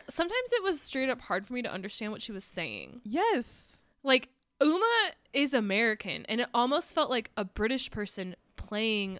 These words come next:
Speaker 1: a Texan, like, with a Southern
Speaker 2: <laughs>
Speaker 1: accent, 'cause it was like, it was like an old-timey Southern accent to me. And I think what's been interesting, 'cause as you were saying, I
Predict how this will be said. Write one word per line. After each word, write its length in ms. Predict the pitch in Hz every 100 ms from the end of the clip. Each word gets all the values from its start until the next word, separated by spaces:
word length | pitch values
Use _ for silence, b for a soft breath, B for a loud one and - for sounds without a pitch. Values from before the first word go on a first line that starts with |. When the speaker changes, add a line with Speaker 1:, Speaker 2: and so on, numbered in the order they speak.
| -
Speaker 1:
a 80 | 190
Texan, 720 | - 202 - - 170 - 196
like, 160 | 349
with 160 | 208 208
a 100 | 202
Southern 400 | - 196 190 196
Speaker 2:
<laughs> 20 |
Speaker 1:
accent, 380 | 233 - 302 330
'cause 100 | 302
it 80 | 269
was 100 | 247
like, 280 | 247 220 - 269 B B B B B B B _ _ -
it 40 |
was 100 | 294
like 120 | 392
an 100 | 339 - -
old-timey 1120 | 202 240 262 - - 196 185 180 180 175 175 - _ _ _
Southern 380 | - 208 185 180
accent 680 | 175 170 - 190 160 120 - _ _ _ _ -
to 120 | 202
me. 360 | 180 165 202 - 254
And 180 | 277 - -
I 160 | 262 294
think 260 | 359 381
what's 180 | 466 480
been 160 | 440 349
interesting, 680 | 240 240 233 - 202 185 196 b b b b b -
'cause 140 | 269
as 200 | 262 247
you 140 | 269 359
were 100 | 403
saying, 280 | - 269 247 208
I 240 | 226